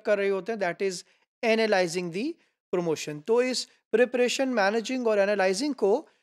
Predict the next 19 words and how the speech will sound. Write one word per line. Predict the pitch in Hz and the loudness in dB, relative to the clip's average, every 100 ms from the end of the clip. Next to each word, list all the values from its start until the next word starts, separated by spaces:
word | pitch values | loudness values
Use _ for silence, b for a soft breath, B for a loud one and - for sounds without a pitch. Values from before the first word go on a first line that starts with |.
| b 208 | b 2
let | 214 220 | 2 2
us | 208 | 0
discuss, | 208 - 233 262 - - _ _ 202 | -2 0 0 0 -4 -8 _ _ 0
uh, | 196 | 2
with | 190 170 | 2 0
you | 175 226 359 _ _ | -2 -4 -4 _ _
quickly | 202 185 208 302 - _ - | -4 -2 -4 -6 -10 _ -2
one | 196 196 | 0 2
by | 175 156 | 0 0
one. | 139 127 _ _ - | -4 -10 _ _ -2
सबसे | 269 262 285 | -2 0 -2
पहले | - 247 285 294 | 0 0 2 0
हम | 247 | 0
डिस्कशन | 220 - 196 214 | -2 0 -2 -2
करेंगे | 190 180 180 196 | -4 -4 -2 -2
about | 180 175 170 | 0 -2 -2
the | 226 208 | -4 -4
preparation | 180 180 170 185 175 | -2 -4 -4 -4 -4
of | 277 | -4